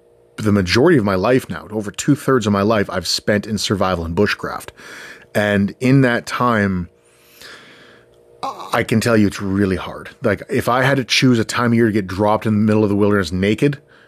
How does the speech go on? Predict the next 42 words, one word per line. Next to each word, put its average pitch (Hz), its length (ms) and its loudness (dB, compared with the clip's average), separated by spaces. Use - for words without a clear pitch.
with 95 320 -2
minimal 127 420 4
tools 127 340 2
at 85 200 0
best, 110 400 -2
summertime. 92 600 -2
I 123 140 0
know 127 160 6
the 120 80 4
bugs 123 300 2
are 135 80 0
<laughs> - 140 -2
bad, 151 160 2
but 113 140 0
summertime. 92 600 -2
That's, 101 220 -2
like, 113 140 0
the 117 80 2
number 120 440 4
one 110 220 2
time 101 240 0
I 95 60 0
wanna 92 200 0
be 90 180 -4
out 87 180 -10
there 90 300 0
if 98 140 -6
I 95 120 0
have 95 120 0
nothing 95 680 0
and 92 120 -6
I 90 80 -4
need 90 140 -2
to 92 40 -4
get 92 140 0
food 98 300 0
from 98 140 -2
the 90 60 0
wilderness. 85 480 -6
It's - 160 -8
summertime. - 580 -6
Winter, 120 500 2